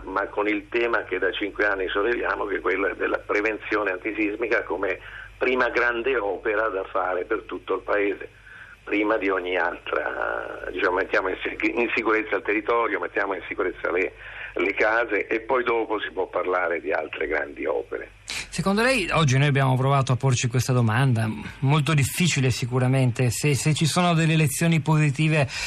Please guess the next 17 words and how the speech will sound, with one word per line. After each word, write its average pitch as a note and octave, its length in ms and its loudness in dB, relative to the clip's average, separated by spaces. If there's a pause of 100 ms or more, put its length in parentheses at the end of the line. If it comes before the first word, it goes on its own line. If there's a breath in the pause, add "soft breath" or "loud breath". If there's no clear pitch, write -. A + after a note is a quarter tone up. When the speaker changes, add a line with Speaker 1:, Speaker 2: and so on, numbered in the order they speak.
(120 loud breath)
Speaker 2:
da C#3 200 4
seguire C3 640 4
guardando B2 560 4
agli A#2+ 360 2
altri C3 340 4
terremoti B2 540 2
recenti G#2+ 640 0
per A2+ 220 0
la A#2 80 4
ricostruzione A2+ 800 2
Speaker 1:
Beh, G#2+ 160 2
mm, G2+ 260 -6
Speaker 2:
dei C3+ 160 2
territori B2+ 360 4
Speaker 1:
sì. B2 60 2
Speaker 2:
colpiti A#2+ 420 0
ora. G2 300 -2